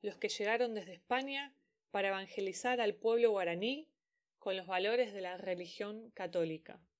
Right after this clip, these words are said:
Y, por ejemplo, las ruinas más conocidas son las ruinas de San Ignacio, otro destino turístico por la zona. Pero eso ya es mucha historia, queda para otra vez. Además,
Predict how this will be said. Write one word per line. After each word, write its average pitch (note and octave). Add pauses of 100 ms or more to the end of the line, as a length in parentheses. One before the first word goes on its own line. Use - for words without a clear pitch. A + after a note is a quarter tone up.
(680)
Y, G3
por F#3
ejemplo, C#4
las F#3+
ruinas A#3+
más G#3+
conocidas C4 (500)
son C#4+
las A#3+
ruinas B3
de A3
San G3+
Ignacio, F3 (400)
otro B3
destino A#3+
turístico G#3+
por F3+
la E3+
zona. D#3 (1000)
Pero A3+
eso D4
ya B3+
es A#3
mucha A#3+
historia, F3
queda A3
para F#3+
otra F#3+
vez. D#3+ (1040)
Además, G#3